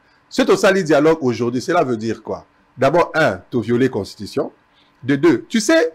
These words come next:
bato bazo sala berreur, ba comparer situation à l'époque de, de président, euh, honoraire Kabila, na prés-, na à l'époque, il y a président, euh, euh, Félix Tshisekedi Delo. Et ça, ndenge moko te.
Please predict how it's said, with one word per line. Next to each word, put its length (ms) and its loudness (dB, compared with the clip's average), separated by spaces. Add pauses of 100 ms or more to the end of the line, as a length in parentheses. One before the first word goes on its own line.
(220)
bato 220 0
bazo 240 2
sala 260 4
berreur, 560 2 (400)
ba 540 0
comparer 520 2
situation 840 0 (160)
à 100 2
l'époque 500 0
de, 280 -2 (100)
de 120 0
président, 680 -2
euh, 180 0
honoraire 420 -2
Kabila, 560 -2 (240)
na 320 0 (120)
prés-, 300 2
na 160 4
à 260 2
l'époque, 440 0
il 60 0
y 40 2
a 160 2
président, 680 -4
euh, 560 -2
euh, 220 -4 (240)
Félix 300 -4
Tshisekedi 500 -4
Delo. 180 -6 (220)
Et 80 4
ça, 140 4
ndenge 260 4
moko 240 4
te. 300 0